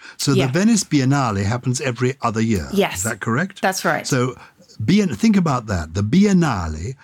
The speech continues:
Speaker 1: the Biennale, bi-, biennial is every other year. Biannual is twice in the same year. That's what we want to establish.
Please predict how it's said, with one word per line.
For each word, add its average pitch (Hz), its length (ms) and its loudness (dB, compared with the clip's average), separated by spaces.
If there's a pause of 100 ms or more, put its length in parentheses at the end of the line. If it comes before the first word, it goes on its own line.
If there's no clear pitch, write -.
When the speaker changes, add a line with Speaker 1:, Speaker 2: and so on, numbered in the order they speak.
(220)
Speaker 1:
the 104 100 -2
Biennale, 104 840 0 (240)
bi-, 123 200 -2
biennial 110 880 -2 (240)
is 123 240 -2
every 131 380 -2
other 110 200 -2
year. 76 420 -8 (280)
Biannual 139 1040 -2 (260)
is - 580 -2 (120)
twice 139 480 -4
in 123 140 0
the 143 80 0
same 147 260 2
year. 69 180 -8 (520)
That's 175 260 -4
what 151 160 0
we 143 140 4
want 127 180 0
to 120 100 2
establish. 90 640 -4